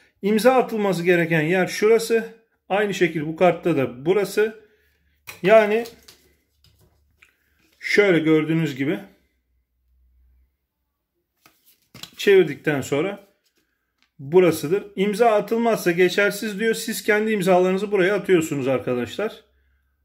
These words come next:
Onun dışında şöyle barkod numarası burada yazıyor. Dört ile başlıyor. Kart numarası on altı haneli büyük harflerle yazılan.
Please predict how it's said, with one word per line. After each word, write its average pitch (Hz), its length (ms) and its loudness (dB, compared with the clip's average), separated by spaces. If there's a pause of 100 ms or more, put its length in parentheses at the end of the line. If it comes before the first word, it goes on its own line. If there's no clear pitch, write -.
(460)
Onun 214 320 2
dışında 185 720 -2 (1200)
şöyle 190 480 2
barkod 185 400 2
numarası 156 480 0
burada 190 240 0
yazıyor. 202 420 -2 (920)
Dört 190 240 2
ile 196 120 0
başlıyor. 196 480 -2 (520)
Kart 180 300 0
numarası 175 400 0
on 170 160 0
altı 180 300 0
haneli 165 440 0
büyük 165 220 -2
harflerle 180 460 2
yazılan. 185 460 0